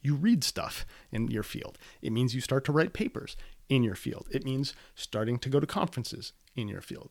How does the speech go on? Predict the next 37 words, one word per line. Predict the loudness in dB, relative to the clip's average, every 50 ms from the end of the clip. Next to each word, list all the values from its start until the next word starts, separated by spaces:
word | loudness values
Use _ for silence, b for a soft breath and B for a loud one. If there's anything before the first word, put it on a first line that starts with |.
| _ -6
It | -6 -4 -2
means | -2 -2 -2 -2 -2 -4
writing | -4 -4 -2 -2
conference | 0 0 0 2 0 0 0
papers | 0 0 0 -2 -4 -8 -10 -14 -16 b b b b b b b b
in | 0 0 0
your | 0 -2
field, | -4 -8 -10 -10 -12 -16 _ -14 -10
trying | -8 -6 -4 -2 -2
to | -2 0
publish | 0 2 2 2 0 -2 0
journal | 2 2 2 2 0
articles | -2 -4 -6 -8 -12 -16 -14 -12 -10 -6
or | -2 0 2 2 2 0 -2
op-eds | -6 -4 -2 -2 -2 -2 -2 -4 -4 -6 -6 -4
or | -2 -2 0 0 0 -2 -6 b b b b -20 -16 _ -10 -4 2
doing | 4 6 8 8
experiments | 6 6 2 2 2 2 2 2 2 -2 -4 -8 -10 -10 -6
or | -6 -6 -6
collecting | -4 0 2 2 2 4 2 2 4
data | 4 4 4 2 0 -2 -2
or | 0 0 0
whatever | 0 2 2 4 4 4 4 4 2
it | 2 4
is | 4 4 4 2 0 -4
that | -10 -14 -14 -4
is | 0 0 0 2
interesting | 4 4 4 4 4 2 2 2 0 0
to | 2 2
you | 0 0
in | 0 -2
the | -2
field. | 0 2 4 4 4 4 2 -2 B B B B B B B B B B B B B B B -20 -6 0
But | 0 0 0 -2 -8 -4 0
to | 4 6
my | 6 6 6 6
mind, | 4 2 0 -4 -6 -8 -8